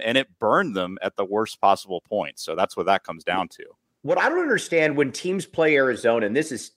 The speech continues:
Speaker 2: uh, twice now, and we, I was talking with Kyle Dodd about this earlier in the week. Um, if I'm playing Arizona and I'm A S U or another team, one of the, one thing,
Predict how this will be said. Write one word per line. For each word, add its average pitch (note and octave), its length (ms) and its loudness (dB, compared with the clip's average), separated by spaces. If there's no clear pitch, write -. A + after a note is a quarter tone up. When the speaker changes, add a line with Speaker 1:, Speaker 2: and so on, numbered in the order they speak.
Speaker 2:
uh, G#2 60 -2
twice C#3+ 500 0
now, G#2 280 6
and G#2 100 2
we, A#2+ 160 4
I G#2+ 100 6
was G#2+ 200 2
talking C3 320 0
with G#2 100 0
Kyle A#2 260 2
Dodd A#2+ 280 4
about G2 300 2
this F#2+ 180 -4
earlier G2+ 320 4
in F2+ 80 2
the F2 80 4
week. G2 420 0
Um, A#2 460 0
if D#3+ 160 2
I'm C4+ 180 2
playing B3 300 2
Arizona C#3+ 480 4
and A#2 100 4
I'm D3 140 4
A C#3+ 160 4
S B2 220 0
U A#2+ 120 4
or A2+ 60 6
another B2 300 2
team, A2 260 -6
one D#3+ 160 2
of A#3+ 60 -4
the, F#3+ 80 2
one G#3 300 0
thing, - 220 -2